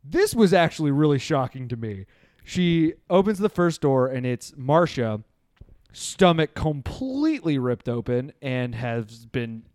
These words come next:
eaten at or gnawed at. So she's dead. Goes to the next room.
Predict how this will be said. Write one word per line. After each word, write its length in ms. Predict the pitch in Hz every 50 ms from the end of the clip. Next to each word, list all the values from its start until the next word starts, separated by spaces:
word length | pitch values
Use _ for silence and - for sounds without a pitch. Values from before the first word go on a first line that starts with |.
| - _ _ _ _ _ _ _ - - _ 156 - _ _
eaten 320 | 208 180 190 190 160 139 131
at 240 | 127 123 127 156 -
or 100 | 151 131
gnawed 420 | 123 123 123 135 127 127 127 123 123
at. 320 | 120 117 120 127 147 - _ _ _ _ _
So 100 | - 127
she's 320 | - - 233 254 226 156
dead. 400 | 127 131 117 117 117 120 131 127 - _ _ _ _ _ _ _ _ _ _ -
Goes 300 | 175 185 175 175 - -
to 120 | 226 175
the 100 | 160 180
next 360 | 165 185 226 - - - -
room. 320 | 143 139 131 131 135 131